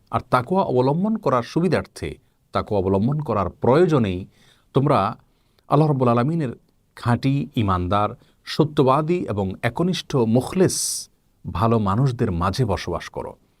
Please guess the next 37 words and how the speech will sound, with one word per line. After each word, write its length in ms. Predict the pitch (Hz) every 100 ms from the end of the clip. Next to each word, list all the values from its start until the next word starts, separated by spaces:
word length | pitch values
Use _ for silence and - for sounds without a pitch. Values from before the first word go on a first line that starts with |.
| _ _ _ -
কারণ 340 | 104 101 92 - -
তাদের 240 | 117 151
মাঝে 200 | 135 113
বসবাস 400 | 101 98 143 143
করলে 340 | - 98 90 90 _ _ _ -
তাকওয়ার 280 | 113 151 147
উপরে 280 | - 110
অটল 300 | 101 101 98
অবিচল 340 | 87 80 135 139
থাকা 260 | 104 98
তোমাদের 260 | 92 80 76
জন্য 260 | 71 65 - _ _ -
সহজ 380 | - 87 76
হবে। 240 | - 82 - _ - - - _ -
এ 80 | 147
আয়াত 300 | 143 196 202
এবং 160 | 190
ইসলামের 400 | 151 - 156 135
মৌলিক 380 | 110 110 147 175 -
দৃষ্টিভঙ্গির 760 | 101 135 - 190 139 147 120
আলোকে 460 | 85 87 117 82 65
একজন 300 | - 113 123
মুসলিমের 400 | 107 98 165 160
জন্য 200 | 127 139
সাধারণ 380 | 131 101 98 143
অবস্থায় 380 | 95 85 - 82
মুসলিম 480 | 95 127 - 151 120
ভূখণ্ড 580 | 127 - 185 190 180 175
ছেড়ে 360 | - 120 90 87 - - _ -
অমুসলিমদের 520 | 135 190 196 180 147
মাঝে 300 | 104 98 123
গিয়ে 160 | 120 92
বসবাস 400 | 82 113 95 -
করা, 320 | - 80 - _ _ -
এটা 120 | 123
জায়েজ 280 | 117 120 113
নয়। 240 | 156 90